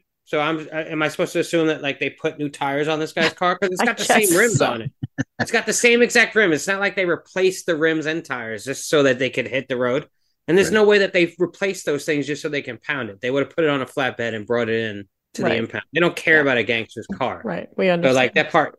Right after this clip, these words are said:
Speaker 1: like, there was just one moment where I was just like, "Uh, okay, that wouldn't happen," but whatever. It was a, it's a cool car. So,
Speaker 2: I think
Speaker 1: um,
Speaker 2: they th-, I think they were hoping that, like, enough time had passed since you last
Speaker 1: Yeah.
Speaker 2: saw that car that you're not gonna remember
Speaker 1: But
Speaker 2: that
Speaker 1: they
Speaker 2: it
Speaker 1: didn't know
Speaker 2: got
Speaker 1: that
Speaker 2: its tire
Speaker 1: Heidelberg
Speaker 2: shot out.
Speaker 1: would be watching this movie, did they?
Speaker 2: Yeah.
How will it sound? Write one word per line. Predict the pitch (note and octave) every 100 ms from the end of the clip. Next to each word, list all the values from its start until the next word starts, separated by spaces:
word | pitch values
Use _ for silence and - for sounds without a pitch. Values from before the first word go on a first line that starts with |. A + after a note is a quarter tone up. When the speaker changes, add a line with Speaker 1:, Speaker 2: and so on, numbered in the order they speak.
| -
Speaker 1:
like, | C3 -
there | F#3
was | F3+ E3+
just | -
one | D3+ C3+
moment | B2+ B2 A#2+
where | A#2
I |
was | A#2+
just | A#2+
like, | A2+ - -
"Uh, | F3+ F#3 F#3
okay, | G3+ - A#2
that | C#3
wouldn't | A#2 G2
happen," | G2 F#2+ G2+
but | A#2 -
whatever. | C3 G#2
It | A2+
was | B2+
a, | D3 -
it's | D3
a | F3+
cool | F3
car. | - F#2 -
So, | - _ _ -
Speaker 2:
I | C4
think | F4 E4
Speaker 1:
um, |
Speaker 2:
they | F4+ D#4+
th-, | E4 -
I | C#4
think | F4+ E4+
they | D#4
were | C#4 B3+
hoping | A3 G#3+ G#3+
that, | G3+ -
like, | F#3+ -
enough | F3+ F#3 F#3+
time | - F3 D#3 G3
had | F#3+
passed | - G3+ G#3 -
since | - A#3 G#3+
you | G#3
last | F3 E3
Speaker 1:
Yeah. | A#2+
Speaker 2:
saw | A2+ F3
that | G#3 E3+
car | - A#3 B3
that | A#3
you're | E3 F#3
not | F3+ F#3+
gonna | F#3
remember | D#3+ D#3 D#3+ -
Speaker 1:
But | F3+ B3
Speaker 2:
that | -
Speaker 1:
they |
Speaker 2:
it | D#3
Speaker 1:
didn't | C3+
know | A2+
Speaker 2:
got | G#2+
Speaker 1:
that |
Speaker 2:
its | G#2
tire | C3 C#3+
Speaker 1:
Heidelberg | A2+ G2 F#2+
Speaker 2:
shot | F2+
out. | - G2+
Speaker 1:
would |
be | G#2 G2
watching | F#2+ G2+
this | G2 -
movie, | G#2 G2+
did | G2 G#2
they? | G2 G2 -
Speaker 2:
Yeah. | F3 E3+ E3+